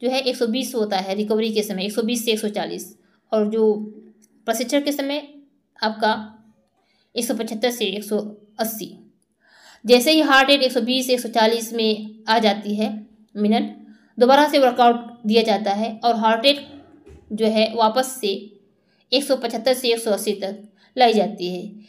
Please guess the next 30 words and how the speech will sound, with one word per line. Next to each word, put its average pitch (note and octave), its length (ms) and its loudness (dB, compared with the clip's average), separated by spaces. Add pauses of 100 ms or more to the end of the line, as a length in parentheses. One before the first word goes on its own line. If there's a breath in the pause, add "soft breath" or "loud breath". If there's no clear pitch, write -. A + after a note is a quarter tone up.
(180 loud breath)
जिससे A#3+ 260 -2
इसमें C#4 360 -2
हम C#4+ 260 0
काफ़ी A#3+ 400 4
ज़्यादा A#3+ 240 2
तीव्रता A#3 400 2
पर A#3+ 120 -2
ध्यान G#3 260 0
देते G3+ 240 -4
हैं, B3 180 -4
वॉल्यूम A3+ 380 0
पर B3 140 -4
ध्यान G#3 260 -4
नहीं G#3 180 -2
देते। F3 340 -6 (360 soft breath)
इसलिए C#4+ 280 -2
इसको D4 460 -2 (300 loud breath)
इंटेंसिव C4 640 0
या A#3 420 -6 (220)
इंटरवल C4 360 2
मेथड A#3 440 -2
यानी A3 220 0
कि A3+ 80 -10
गहन A#3 240 2
अंतराल A#3 380 0
विधि G#3+ 220 -2
को A3 160 -4 (1160)
क्वालिटी B3+ 360 4
ट्रेनिंग B3 420 0
मेथड G#3+ 480 -4